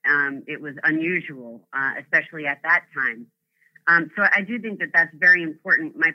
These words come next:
parents have definitely provided me opportunities that I may not have other, otherwise had. Um, but being here at W W E is a privilege. It's not a right. Um, and you have to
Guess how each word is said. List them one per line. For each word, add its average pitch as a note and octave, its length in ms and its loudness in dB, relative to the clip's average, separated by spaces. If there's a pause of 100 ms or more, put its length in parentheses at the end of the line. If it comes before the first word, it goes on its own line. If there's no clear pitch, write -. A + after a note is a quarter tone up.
(120)
parents G#3+ 360 4
have E3 180 0 (180)
definitely F#3 520 -2
provided E3+ 800 -2
me D#3 440 -8
opportunities E3 1000 -2
that D3+ 160 4
I D3+ 100 4
may D#3+ 180 -4
not D#3 240 4
have D3 120 -2
other, C#3+ 340 2 (180)
otherwise D3 460 0 (160)
had. D3+ 320 4 (680)
Um, D#3 420 2
but E3 260 4 (200)
being G#3 340 -6
here F#3+ 160 4
at E3 160 0
W F3 300 -6
W E3 480 -8
E F3 200 -6
is D#3 260 -10
a D#3+ 60 -12 (120)
privilege. G3 680 -4
It's E3 200 -16
not D#3+ 260 0
a D3 40 -4
right. C#3+ 360 -2 (720)
Um, D#3 340 4
and E3 240 -4
you F3 80 -10
have F3+ 200 -2
to G3 60 -6